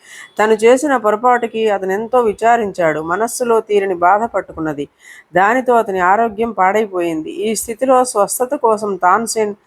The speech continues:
చక్రవర్తి అనుజ్ఞ పొంది గుజరాత్ ప్రాంతంలోని శబర్మతి నదీ తీరానికి చేరుకున్నాడు. ఆ రోజులలో మొగలాయులకు గుజరాత్ రాష్ట్రం ఆక్రమించుకోవాలని తీవ్రమైన ఆసక్తి ఉండేది.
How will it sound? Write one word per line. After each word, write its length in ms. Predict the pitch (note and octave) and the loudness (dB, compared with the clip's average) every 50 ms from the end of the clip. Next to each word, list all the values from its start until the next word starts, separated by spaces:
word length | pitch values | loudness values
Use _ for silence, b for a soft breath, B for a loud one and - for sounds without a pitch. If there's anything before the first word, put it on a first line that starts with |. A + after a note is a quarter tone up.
| B B B B B _ - G3+ | B B B B B _ -2 -2
చక్రవర్తి 520 | G3+ G3 B3 C#4 C4 C4+ B3 B3 - A#3 | 0 2 2 2 4 2 0 0 -2 -2
అనుజ్ఞ 380 | F#3+ F#3 G3 G#3+ G#3 G3+ A3+ A#3 | 0 0 0 -2 -2 0 -2 -2
పొంది 500 | G#3 G3 G3+ G3+ G#3 A3 C4 C4 A#3 F3+ | 0 0 -2 -2 0 -2 -2 -2 0 0
గుజరాత్ 500 | F#3+ F#3+ G3+ A3+ B3+ C4 B3+ B3+ B3+ A#3 A#3 | 0 0 2 4 4 2 2 0 -4 -4 0
ప్రాంతంలోని 680 | A3 G#3+ A3 G#3+ G3+ G#3 G3+ G3 G3 F#3+ F#3 F#3 F#3 | 0 0 0 0 -4 -4 -4 -2 -2 -2 -2 -4 -6
శబర్మతి 600 | E3+ - F3+ F3 G#3 A3 A#3 A#3+ A#3+ A#3 A#3 A3 | -6 -6 -6 -6 -6 -6 -6 -6 -6 -6 -6 -2
నదీ 280 | G#3 G3+ G3 F#3+ G3 G3 | 0 0 2 2 0 -2
తీరానికి 600 | G3 F#3+ F#3 F3+ F#3 F3+ F3+ F3+ G3+ G3+ - F#3+ | -2 -2 0 2 2 2 0 0 -4 -4 -2 0
చేరుకున్నాడు. 560 | F#3+ G3 G3 - F#3+ F3 D#3+ D3+ C#3+ C#3 C#3 D3 - _ _ b b b b b b _ - | 0 0 0 -4 -4 -2 0 2 0 0 -2 -6 -10 _ _ b b b b b b _ 0
ఆ 160 | E3+ F#3+ F#3+ | 2 4 4
రోజులలో 600 | F#3 F3+ F#3+ G#3 A3+ A#3 C4+ C4 B3 A3+ A3 G#3+ | 4 4 2 2 2 2 4 4 4 4 4 4
మొగలాయులకు 800 | G3+ F#3+ F#3 F#3 G#3+ A3+ B3 B3 A#3+ A#3 A3 G#3 G#3+ A3+ A3+ G#3+ G3 | 4 2 2 2 4 4 4 4 4 2 0 0 -2 -2 -2 -2 -2
గుజరాత్ 460 | F#3 F#3 G#3 A3 B3 B3 B3 B3 A#3 | -2 0 0 2 2 2 0 0 -2
రాష్ట్రం 400 | G#3+ G#3 G#3 G3 - - G3 F#3 | 0 0 0 -2 -4 -6 -4 -2
ఆక్రమించుకోవాలని 1080 | F3+ F3+ F#3 - - A3+ A#3+ A#3+ A3 - - - G3+ G3 F#3+ F#3 F3+ F3+ F#3 G3 A3 G#3+ | 0 -2 -2 -2 -6 -6 -4 -4 -8 -10 -8 -2 0 2 4 4 4 4 2 0 -2 -2
తీవ్రమైన 640 | A3 - G#3 A3+ A#3 A#3 A3+ G#3+ G#3 G3 F#3+ F3+ | -2 0 2 2 4 4 2 2 2 0 0 0
ఆసక్తి 500 | E3+ E3+ F#3 G3+ G3 - A#3 - _ A#3+ | 0 0 0 -2 -2 -6 -12 -12 _ -4
ఉండేది. 460 | G#3+ F#3 F3+ E3 D#3+ D3 C#3 D3 D3 | -4 -2 -2 0 -2 -2 -2 -4 -10